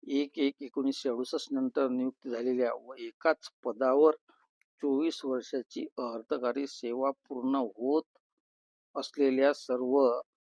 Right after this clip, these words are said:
प्राथमिक शिक्षक, पदवीधर शिक्षक, केंद्रप्रमुख तसेच उच्च श्रेणी मुख्याध्यापक प्रस्ताव सादर करण्यात आलेला आहे. वरील प्रमाणचे,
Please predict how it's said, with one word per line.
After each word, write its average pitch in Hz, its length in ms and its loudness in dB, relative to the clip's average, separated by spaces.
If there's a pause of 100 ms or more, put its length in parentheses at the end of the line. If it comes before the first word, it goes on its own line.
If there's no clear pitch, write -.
(120)
प्राथमिक 139 540 -2
शिक्षक, - 480 0 (320)
पदवीधर 147 640 0
शिक्षक, - 720 -6 (360)
केंद्रप्रमुख 151 580 -2 (180)
तसेच 151 420 -6 (100)
उच्च - 320 -10
श्रेणी 143 300 -4
मुख्याध्यापक 135 760 -4 (1160)
प्रस्ताव 151 520 -2
सादर 135 680 -2 (380)
करण्यात 127 500 -4
आलेला 120 320 -4
आहे. 117 220 -6 (920)
वरील 143 320 -2
प्रमाणचे, 127 640 -2